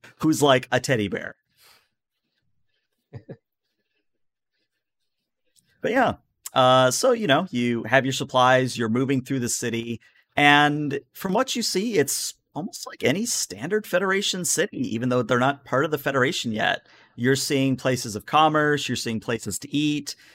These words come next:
uh, Savonians going about their daily lives and just not really even giving you the time of day. Like, you're just sort of a normalcy already, uh, which is probably a good sign, because the last thing you want is,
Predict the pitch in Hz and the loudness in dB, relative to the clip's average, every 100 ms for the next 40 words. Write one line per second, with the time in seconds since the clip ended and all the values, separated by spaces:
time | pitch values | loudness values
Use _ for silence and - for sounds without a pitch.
0 | _ - 107 104 120 127 143 151 139 254 | _ -2 0 0 0 0 0 0 -2 -2
1 | 233 147 147 135 107 120 123 120 113 117 | 0 2 2 2 0 0 0 0 2 4
2 | 120 120 120 113 - 113 113 110 101 180 | 4 4 0 -2 -4 -2 0 -2 -4 -8
3 | - _ _ _ _ - - 247 208 202 | -10 _ _ _ _ -12 -4 -2 0 0
4 | 165 160 180 170 175 165 160 180 147 143 | 2 0 0 -2 -2 0 0 2 4 4
5 | 170 131 131 143 156 175 - - - - | 4 4 2 -6 -6 -6 -8 -10 -10 -4
6 | 151 180 170 156 214 208 - - - - | -4 -4 2 2 2 -2 -4 -4 -6 -8
7 | - 110 107 101 - 80 - _ _ _ | -4 0 2 0 -2 -6 -12 _ _ _
8 | 139 147 190 202 208 - 294 233 185 190 | 0 2 2 -4 -8 -4 -2 -2 -2 0
9 | 185 - 208 - 127 104 101 117 - 135 | 0 0 0 2 2 2 0 -4 0 2
10 | 135 120 - 139 139 135 135 135 123 117 | 2 0 -4 2 4 4 2 -4 -2 0
11 | 123 117 110 | 0 0 -2